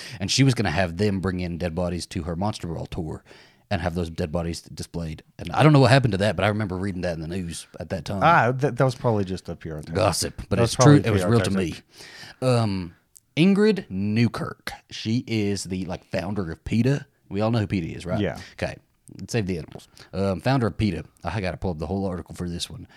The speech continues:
Speaker 1: Her, wild.
Speaker 2: Hers is too detailed.
Speaker 1: She's not even dead yet. She's not dead yet, but she has a will. Um, and she wants, I'm gonna read out some of the things in her will, right?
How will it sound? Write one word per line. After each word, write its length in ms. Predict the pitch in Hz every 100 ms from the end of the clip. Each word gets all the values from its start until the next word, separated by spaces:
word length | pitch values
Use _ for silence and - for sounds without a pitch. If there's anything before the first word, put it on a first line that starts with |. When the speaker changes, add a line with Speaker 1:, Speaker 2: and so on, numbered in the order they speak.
| - - - _
Speaker 1:
Her, 160 | 131 170
wild. 480 | 90 139 143 95 123
Speaker 2:
Hers 240 | 135 185
is 100 | 175
too 220 | - 117
detailed. 340 | 98 98 90 85
Speaker 1:
She's 80 | 151
not 140 | 147
even 120 | 107
dead 180 | 98 107
yet. 220 | 156 82 -
She's 120 | -
not 160 | 120 143
dead 160 | 120 101
yet, 180 | 92
but 120 | 82 -
she 240 | 117 120
has 200 | 110 98 -
a 80 |
will. 460 | 92 104 107 73 - _ _ _ _ _ _ -
Um, 500 | 92 87 71 - - _ _ _ _
and 220 | 101 92 87
she 380 | - 110 120
wants, 400 | 120 90 101 92
I'm 140 | 98 98
gonna 120 | 95
read 160 | 95 104
out 160 | 90
some 140 | 104 95
of 40 |
the 60 | 85
things 220 | 90 85
in 100 | 80
her 80 | 85
will, 220 | 80 -
right? 240 | 78 82